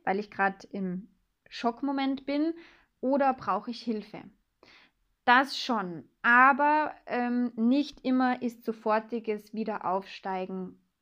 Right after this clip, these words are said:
super sinnvoll. So, und nach dieser ganzen Analyse zusammengefasst, also fasse ich euch mal kurz zusammen, auf welche Punkte ich da jetzt, äh, gekommen bin, ich für mich, ähm, dass der untere Teil,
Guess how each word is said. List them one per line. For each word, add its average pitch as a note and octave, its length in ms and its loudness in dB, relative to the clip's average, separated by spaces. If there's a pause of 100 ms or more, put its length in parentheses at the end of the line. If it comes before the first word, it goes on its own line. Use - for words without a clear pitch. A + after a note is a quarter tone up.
(260)
super A3+ 520 -2
sinnvoll. F#3 600 -6 (520)
So, B3 360 0 (400)
und B3+ 120 2
nach B3+ 140 4
dieser E4 400 0
ganzen C#4+ 480 -4
Analyse C4 720 -2
zusammengefasst, C#4 960 -4
also G#3+ 160 -8
fasse - 340 -10
ich - 180 -10
euch G3+ 120 -6
mal G3 140 -6
kurz G3+ 320 -8
zusammen, G#3+ 400 -4
auf - 240 -12
welche F#3 260 -6
Punkte E4 440 -6
ich A3+ 280 -6
da F#3+ 120 -6
jetzt, F3+ 480 -8
äh, F3+ 180 -6
gekommen D4+ 480 -4
bin, D#4 180 -4
ich - 280 -6
für E3+ 80 -10
mich, D4+ 340 -4 (580)
ähm, B3 320 0
dass A#3+ 200 0
der A#3+ 120 -2
untere A#3 360 -2
Teil, E4+ 420 -2